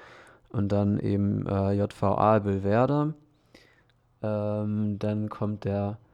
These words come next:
Dweer Landweg, also das wird geschrieben D W E E R, Landweg einhundert. Und dann in zwei zwei eins eins drei Hamburg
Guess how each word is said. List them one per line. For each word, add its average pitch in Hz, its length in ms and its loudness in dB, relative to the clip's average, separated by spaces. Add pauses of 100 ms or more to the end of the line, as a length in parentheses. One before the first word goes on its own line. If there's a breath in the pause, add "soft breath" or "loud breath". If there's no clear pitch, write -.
(160 soft breath)
Dweer 113 420 2
Landweg, 131 760 -2
also 104 160 -4
das 101 140 -8
wird 104 100 -4
geschrieben 107 540 -2
D 107 320 -2
W 113 260 0
E 104 300 -2
E 101 240 -2
R, 113 400 0 (400 loud breath)
Landweg 110 580 -2 (140)
einhundert. 120 800 2 (1300)
Und 107 180 -2
dann 104 320 0
in 101 320 -2
zwei 104 320 0
zwei 101 400 -2
eins 98 280 -4
eins 98 220 -6
drei 95 220 -2
Hamburg 101 480 0